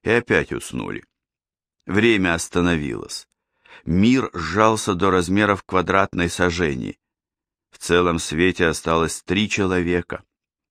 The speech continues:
а вокруг только огонь. Гул пожара ослаб и как бы отдалился, но здания вокруг продолжали рушиться с ужасным грохотом. Огненная пыль залетала под телегу и гасла.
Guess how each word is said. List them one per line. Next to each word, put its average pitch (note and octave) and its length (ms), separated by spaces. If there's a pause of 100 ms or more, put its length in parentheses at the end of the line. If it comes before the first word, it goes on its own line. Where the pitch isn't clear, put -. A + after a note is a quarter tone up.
(120)
а G2 100
вокруг D#3 420
только A#2+ 460
огонь. C2+ 400 (720)
Гул G2+ 280
пожара G2 540
ослаб G#2 440
и E2+ 60
как F#2+ 220
бы F#2 160
отдалился, F2+ 800 (320)
но E2 160
здания F#2+ 500
вокруг F2 440
продолжали F2 640
рушиться F2+ 520
с - 120
ужасным F2 520
грохотом. - 560 (640)
Огненная E2+ 640
пыль F#2 380 (200)
залетала E2+ 640
под - 240
телегу E2 540
и E2+ 60
гасла. C#2+ 580